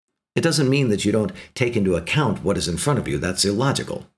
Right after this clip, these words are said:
But to buy into the insanity that you know what the future is, is completely, that is insane. You have no idea.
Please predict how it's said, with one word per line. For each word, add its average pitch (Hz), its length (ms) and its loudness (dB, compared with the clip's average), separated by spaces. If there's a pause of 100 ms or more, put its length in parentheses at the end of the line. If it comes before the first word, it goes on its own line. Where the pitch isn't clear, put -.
(760)
But 110 140 -2
to 123 80 2
buy 117 280 0
into 147 300 2
the 127 140 2
insanity 107 520 2
that 98 200 -2
you 143 80 4
know 135 140 2
what 110 140 -2
the 101 40 -2
future 120 420 0
is, 117 220 0
is - 380 0
completely, 110 760 -2
that 127 300 -2
is 147 280 0
insane. 107 800 -2 (260)
You 131 160 2
have 110 200 -2
no 117 240 0
idea. 95 600 -4